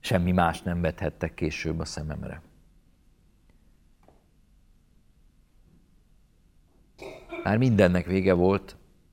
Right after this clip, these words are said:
Egy szétlőtt könyvesbolt előtt, hát mindenhol üszök, romok. Lócákra kitéve árulták a megmaradt irodalmat. Meg voltam hatva, itt tolongott a legtöbb ember.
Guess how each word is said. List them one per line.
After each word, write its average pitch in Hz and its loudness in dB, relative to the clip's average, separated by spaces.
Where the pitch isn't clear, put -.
Egy - -18
szétlőtt 101 2
könyvesbolt 87 0
előtt, 95 2
hát - -6
mindenhol 80 0
üszök, - -2
romok. 85 -2
Lócákra 98 6
kitéve 92 0
árulták 85 2
a 85 0
megmaradt 80 0
irodalmat. 71 -4
Meg 101 -2
voltam 78 -4
hatva, 71 -4
itt - -10
tolongott 80 -4
a 80 0
legtöbb 67 -2
ember. 52 -8